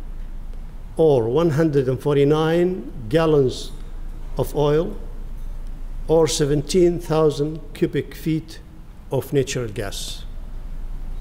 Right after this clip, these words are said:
This is not a comparison to say what is good or what's bad. It's a comparison to tell you about the energy concentration in the nuclear fuel.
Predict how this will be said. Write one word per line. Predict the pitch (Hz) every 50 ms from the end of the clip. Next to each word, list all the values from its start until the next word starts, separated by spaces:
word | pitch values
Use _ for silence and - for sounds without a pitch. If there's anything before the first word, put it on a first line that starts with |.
| - - - - - - - - - - - - - - - - - - - - - - -
This | - 160 147 160
is | 165 147
not | 180 170 -
a | 160
comparison | 147 - 151 131 - 156 156 151 135 135 127 127
to | 123 131 113
say | - 147 135 131
what | 120 123 135 -
is | 131 110 104
good | 101 113 147 143 123
or | 117 107 110
what's | 110 110 -
bad. | - 110 127 123 123 117 - - - - - - - - - - - - - -
It's | 135 123 - -
a | 139 127
comparison | - 139 131 123 - 143 165 170 170 160 156 180 175 175 175 -
to | 135 127
tell | - - 165 160 160
you | 160 165 170 170 165 175 208 - - - - - - - - - - - - - - - - - - - -
about | 123 123 127 175 165 143 143 139 139 139 139 139 139 - - - - - - - - - - - - - - -
the | 127 120 123 139 139 151
energy | 151 139 156 185 208 208 196 185
concentration | - 165 156 143 - 139 113 - - 139 - - - - 107 98 - - - - - - - - - - - - - - - - - - - - - - - - - -
in | 131 127 127 123
the | 110 127 127 117
nuclear | 123 131 139 139 127 120 113
fuel. | - - - 113 101 95